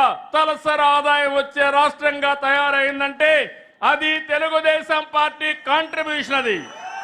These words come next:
ఈరోజు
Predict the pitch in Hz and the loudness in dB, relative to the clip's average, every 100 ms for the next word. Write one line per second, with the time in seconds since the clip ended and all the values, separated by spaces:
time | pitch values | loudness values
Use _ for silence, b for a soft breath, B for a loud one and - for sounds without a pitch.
0 | - - - - - - - - - - | -10 -10 -12 -12 -12 -12 -12 -12 -12 -12
1 | - - - - - - 147 - - 440 | -14 -14 -12 -12 -12 -12 -10 -10 -10 -12
2 | 880 427 880 - - - - - - - | -12 -14 -14 -14 -14 -16 -16 -16 -14 -6
3 | 175 226 233 247 | 2 4 4 2